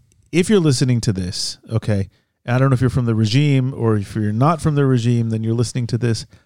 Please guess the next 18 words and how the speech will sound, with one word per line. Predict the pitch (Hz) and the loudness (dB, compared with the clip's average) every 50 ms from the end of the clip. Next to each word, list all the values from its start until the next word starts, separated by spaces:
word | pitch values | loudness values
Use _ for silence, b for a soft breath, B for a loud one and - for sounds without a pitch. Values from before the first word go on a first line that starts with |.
| b b | b b
okay? | - 113 - - 120 123 127 b b b b b b b b _ _ | -4 -2 0 2 2 2 0 b b b b b b b b _ _
If | - 135 127 - | -4 -4 -2 -2
you | 127 123 127 143 170 196 226 247 254 247 240 - _ _ _ _ _ _ | -2 0 4 4 6 6 6 6 4 4 0 -4 _ _ _ _ _ _
make | 131 127 135 147 180 202 165 - - | -8 -2 0 2 2 2 0 0 0
peace | - - 180 165 151 131 - - | 0 0 2 4 2 2 2 2
with | 147 139 139 127 123 - | 2 2 2 2 0 0
Israel, | 131 127 120 101 104 104 90 - - - - _ _ _ _ _ _ _ _ _ | 0 0 2 2 0 -2 -2 -4 -6 -10 -14 _ _ _ _ _ _ _ _ _
okay, | - 107 107 - - 127 135 165 190 185 - _ _ _ _ _ _ _ | -2 -2 0 2 2 2 2 2 0 -2 -6 _ _ _ _ _ _ _
you | _ - 110 120 156 180 | _ -6 0 2 2 4
will | 185 185 185 180 170 180 - - - | 4 4 4 2 2 0 -4 -8 -4
get | 113 143 135 - - - | 0 0 0 0 -2 -6
such | - - - - 185 190 175 - | -6 -4 -2 0 2 2 2 2
a | 196 | 0
huge | 156 - 175 175 170 131 127 107 | 0 2 2 2 2 0 -2 -2
boost | 98 123 135 156 147 - - | 0 2 2 2 2 0 -2
to | - 135 | -2 0
your | 127 131 120 | 2 2 2
economy | 117 - - 127 117 117 113 110 107 101 98 95 107 | 2 2 2 2 2 2 2 0 0 -2 -4 -6 -8